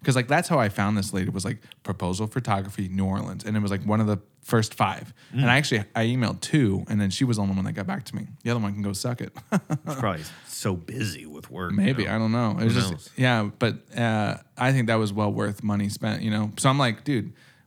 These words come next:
Speaker 1: w-, well, what else can get documented that no one's documenting? Bachelor parties." That's a good idea.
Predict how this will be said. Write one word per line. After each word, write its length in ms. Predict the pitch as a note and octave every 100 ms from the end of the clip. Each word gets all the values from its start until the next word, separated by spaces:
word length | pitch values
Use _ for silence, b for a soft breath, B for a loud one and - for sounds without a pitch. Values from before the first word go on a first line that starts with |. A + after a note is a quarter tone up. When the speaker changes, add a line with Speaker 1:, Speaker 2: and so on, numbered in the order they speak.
| -
Speaker 1:
w-, 160 | B2+ A#2+ A2
well, 100 | G#2
what 160 | B2
else 240 | D#3+ F3+ -
can 180 | A2+
get 220 | G2 F#2+ F#2
documented 540 | G2 F#2+ G2+ F#2+ F#2+
that 100 | F#2+
no 120 | G2
one's 340 | G2 G2+ F#2+ - -
documenting? 600 | A#2+ G#2+ G2 G#2 F#2+ F#2+ - -
Bachelor 280 | G#2+ - -
parties." 440 | - - - - - B B B B B
That's 160 | A#2 A2+
a 60 | G#2+
good 180 | G#2+
idea. 420 | F#2+ F#2+ G2 -